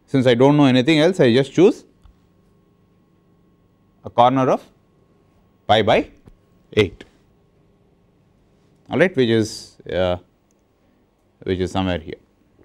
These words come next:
okay, and this is, this is pi, all right. So, you plop this into matlab. Once you say the, the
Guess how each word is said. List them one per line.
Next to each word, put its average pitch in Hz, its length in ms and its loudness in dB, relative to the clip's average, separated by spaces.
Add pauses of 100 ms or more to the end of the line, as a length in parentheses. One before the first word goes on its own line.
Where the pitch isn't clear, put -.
okay, 131 160 -8
and 104 120 -4
this 87 140 -12
is, 85 80 -18 (320)
this 101 220 -20
is 80 100 -20
pi, - 260 -18 (2250)
all 113 100 -2
right. 190 160 -2 (840)
So, 170 440 2 (680)
you 156 140 0
plop 170 300 4
this 180 160 2
into 160 200 2
matlab. 139 460 2 (840)
Once 151 300 0
you 220 80 2
say 202 200 0
the, 165 200 -4 (100)
the 117 360 -4